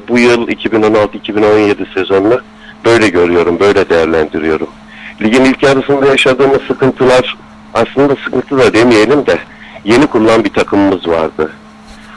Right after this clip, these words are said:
Altyapıdan müteşekkil oyuncular, gelecek vadeden, e,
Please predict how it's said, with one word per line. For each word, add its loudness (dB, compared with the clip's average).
Altyapıdan 0
müteşekkil -2
oyuncular, 0
gelecek 0
vadeden, 0
e, -4